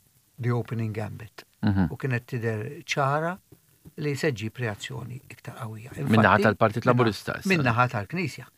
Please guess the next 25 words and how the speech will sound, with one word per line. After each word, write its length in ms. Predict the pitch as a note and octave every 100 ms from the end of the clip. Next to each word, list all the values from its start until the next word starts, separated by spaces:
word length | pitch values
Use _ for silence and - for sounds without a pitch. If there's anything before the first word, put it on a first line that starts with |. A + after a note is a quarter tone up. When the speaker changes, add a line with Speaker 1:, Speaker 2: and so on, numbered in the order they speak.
| -
Speaker 2:
Eh, 160 | A#2
ok. 200 | F2+ - - - - -
Speaker 1:
Tajjeb. 320 | A2 C#3 G3 - - -
Issa, 300 | G3+ - - -
infatti, 440 | D3+ C#3+ F#3+ - C3+
nsibu 280 | B2 C3
s-segretarju 560 | B2 C3+ B2 C3 D#3 A2+
tal-, 540 | A#2 A2+ G#2+ G#2+ A2+ A2 _ _ _ _ _ -
tal-Kurja, 580 | A#2+ - D#3 C#3 G#3 B3 _ _ _ _
il-Kanonku 640 | C#3 A#2+ B2+ B2 A2 B2 G#2+ G2+ - -
Bonnici, 560 | E3 E3+ C#3+ C#3 A3+ A3 _ _ _ -
jikteb 440 | F#3 - A#2+ A#2
lil 400 | B2 A2+ G#2+ G#2+ G2+ _ _ _ B2+
l-Anton 380 | B2+ B2 C#3
Buttigieg, 640 | A2+ A2+ C3 C3 G2 - - B2+
l-editur 380 | A#2 A2 C3
tal-Voice 420 | A2 A2+ A#2+ - -
of 80 |
Malta. 360 | A#2+ A2+ G#2+ - _ _ _
Speaker 2:
U 100 | -
kien 160 | - A2
Speaker 1:
U 40 |
Speaker 2:
deputy 320 | A2+ B2 B2
Speaker 1:
l-Ernesto 260 | C#3+ C3+ F2+
Speaker 2:
leader, 180 | F#2+